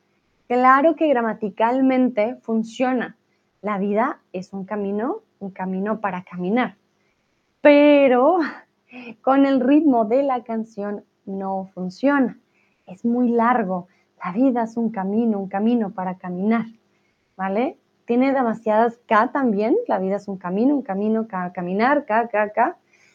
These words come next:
Son muchas Ks en una sola frase. Es muy largo.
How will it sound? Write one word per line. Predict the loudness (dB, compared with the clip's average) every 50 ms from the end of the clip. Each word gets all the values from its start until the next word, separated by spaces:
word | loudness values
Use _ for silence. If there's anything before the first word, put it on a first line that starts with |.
| _ _ _ _ _ _ _ _ _ _ _
Son | -6 -2 0 2 6 8
muchas | 8 8 8 6 4 4 2 2 2 0 -4 _ _ _ _ _ _ _ _ _
Ks | -4 -2 -2 -2 0 0
en | 0 0
una | 0 -2 -4 -6
sola | -6 -4 -4 -4 -4 -4
frase. | -2 0 2 2 2 0 -4 -4 -4 -4 -6 -10 _ -12
Es | -12 -10 -6
muy | -6 -4 -4 -4 -4
largo. | -2 -2 -2 -2 -2 -4 -6